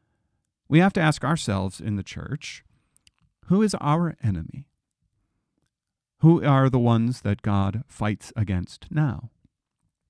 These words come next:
On a spiritual level, we definitely say that this is not human beings.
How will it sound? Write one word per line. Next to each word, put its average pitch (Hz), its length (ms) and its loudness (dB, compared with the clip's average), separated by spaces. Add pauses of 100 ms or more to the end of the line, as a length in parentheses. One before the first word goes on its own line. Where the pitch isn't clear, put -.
(760)
On 143 120 6
a 131 40 6
spiritual 170 600 4
level, 101 420 -2
we 131 120 2
definitely 131 640 0
say 90 340 -6 (300)
that 120 180 0
this 139 180 2
is 135 220 0
not 107 300 -2
human 104 420 -2
beings. 95 540 -8